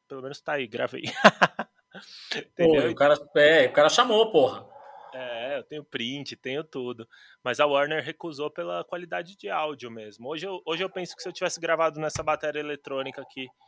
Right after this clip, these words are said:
Speaker 1: e timbrado como eu queria, tinha passado, sabe? Porque essa bateria eletrônica eu ponho no notebook e eu transformo ela no que eu quiser, na bateria do John Bonham, na bateria do, do,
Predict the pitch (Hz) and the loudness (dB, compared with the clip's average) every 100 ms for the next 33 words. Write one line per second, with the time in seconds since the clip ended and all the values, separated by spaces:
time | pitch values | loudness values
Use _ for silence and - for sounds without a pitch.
0 | _ _ _ 143 - 170 143 139 143 135 | _ _ _ -14 -10 -8 -4 -4 -4 -8
1 | - 151 156 151 160 147 160 160 175 170 | -14 -12 -12 -14 -16 -14 -14 -14 -12 -14
2 | 190 180 - 156 123 113 - 120 - _ | -12 -12 -8 -8 -8 -12 -16 -16 -18 _
3 | _ 127 131 127 139 135 147 143 131 135 | _ -14 -10 -8 -8 -8 -10 -12 -14 -14
4 | 156 196 170 - - 131 123 131 131 131 | -16 -14 -14 -14 -14 -14 -12 -12 -12 -12
5 | 139 123 139 - 202 _ _ 180 170 175 | -16 -16 -16 -18 -20 _ _ -14 -12 -8
6 | 175 170 151 170 180 170 170 - 220 147 | -8 -6 -4 -6 -10 -14 -18 -18 -8 -8
7 | 131 113 - 123 117 113 127 117 107 113 | -8 -12 -10 -10 -10 -12 -10 -10 -10 -10
8 | 135 123 101 _ _ _ _ _ _ _ | -8 -10 -12 _ _ _ _ _ _ _
9 | _ 113 107 - 117 120 117 110 101 110 | _ -16 -16 -10 -10 -10 -12 -16 -18 -16
10 | 101 | -16